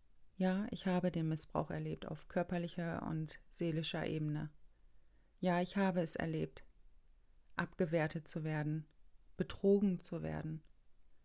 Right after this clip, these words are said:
Und viele werden jetzt denken, oh mein Gott, die Arme. Aber letztendlich, in meinen erwachsenen Liebesbeziehungen,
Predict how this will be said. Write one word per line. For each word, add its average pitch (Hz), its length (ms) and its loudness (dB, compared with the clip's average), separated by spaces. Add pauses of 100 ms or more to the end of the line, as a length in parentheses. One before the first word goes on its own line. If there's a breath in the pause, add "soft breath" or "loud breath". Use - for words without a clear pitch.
(1120)
Und 170 80 -6
viele 165 240 0
werden 165 200 2
jetzt 165 220 -2
denken, 156 220 0
oh 165 60 0
mein 165 200 0
Gott, 165 160 0
die 160 80 0
Arme. 165 460 2 (1600)
Aber 180 420 0 (440)
letztendlich, 185 760 0 (1600)
in 180 120 0
meinen 180 200 6
erwachsenen 190 580 6
Liebesbeziehungen, 175 1000 2